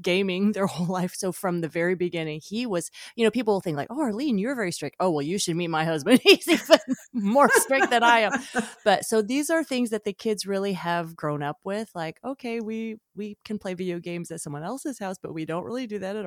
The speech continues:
Speaker 1: our house." And, uh, they've gone to public school this whole time. We live in San Diego. So I always like to tell people we are not, like, living under a rock,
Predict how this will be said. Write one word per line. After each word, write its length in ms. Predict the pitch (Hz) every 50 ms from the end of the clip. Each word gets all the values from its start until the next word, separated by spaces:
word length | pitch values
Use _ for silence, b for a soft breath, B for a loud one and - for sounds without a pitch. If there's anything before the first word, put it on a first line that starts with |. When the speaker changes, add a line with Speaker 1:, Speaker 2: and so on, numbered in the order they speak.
| -
Speaker 1:
our 180 | - - 170 175
house." 340 | 165 160 160 175 175 - - B B B B B B B B B B
And, 340 | - 180 175 175 170 165 170
uh, 180 | 160 156 156
they've 180 | 147 160 160 147
gone 180 | - 160 156 160
to 60 | 160
public 300 | - 180 175 185 214 208
school 340 | - - - 202 185 185 180
this 180 | 175 180 170 -
whole 160 | - 180 180
time. 400 | - - 170 165 160 160 160 160
We 100 | 160 160
live 160 | 151 160 156
in 80 | 175 165
San 220 | - - 175 170 170
Diego. 520 | 165 151 151 151 143 - 143 143 147 160
So 200 | 151 - - -
I 80 | - 160
always 200 | 165 165 165 -
like 160 | 156 143 -
to 80 | - 175
tell 180 | - - 160 -
people 400 | - 160 151 _ - 156 156 147
we 120 | 151 151
are 80 | 147 143
not, 300 | 143 139 147 156 - _
like, 240 | - 160 160 _ -
living 240 | 143 143 165 170 170
under 240 | 170 170 185 190 196
a 60 | 196
rock, 400 | 170 165 160 156 156 160 170 170